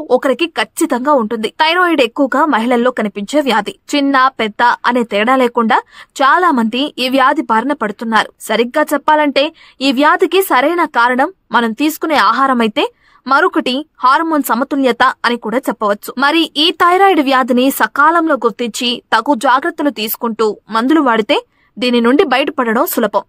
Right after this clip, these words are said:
థైరాయిడ్ గ్రంథి శరీరంలో హార్మోన్లను ఉత్పత్తి చేస్తుంది. హార్మోన్ల ఉత్పత్తి తక్కువైనా ఎక్కువైనా మన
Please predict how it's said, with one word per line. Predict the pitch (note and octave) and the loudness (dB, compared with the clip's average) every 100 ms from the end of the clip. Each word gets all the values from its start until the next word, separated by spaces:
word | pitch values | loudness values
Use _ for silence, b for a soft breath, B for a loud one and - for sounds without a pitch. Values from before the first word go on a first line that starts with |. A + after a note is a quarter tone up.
| D4 | -2
థైరాయిడ్ | D#4 F#4+ G4+ C#4+ B3+ | 0 2 2 0 0
గ్రంథి | A#3+ A3+ F4 - | -2 0 -2 0
శరీరంలో | B3 D4 C#4 A3+ C4+ C#4 | 0 2 0 0 -2 0
హార్మోన్లను | B3 C#4+ C4 A3 A#3+ F4 | 0 0 -2 -2 -2 -4
ఉత్పత్తి | - G3+ G#3 G#3+ | -4 -8 -6 -10
చేస్తుంది. | G3 A3 G3+ - C4 | -10 -10 -10 -6 0
హార్మోన్ల | C4 D#4+ D#4+ C#4 A3+ | 0 0 -2 0 0
ఉత్పత్తి | G#3+ - - - C4+ - | 0 -2 -6 -4 -8 -4
తక్కువైనా | - - D4 C4+ B3 F4 - B B A#3 | -6 -2 0 2 0 -2 -4 B B -4
ఎక్కువైనా | - F#4 C#4+ A#3+ A#3 - b - | 0 0 2 0 0 -4 b -4
మన | B3 | 0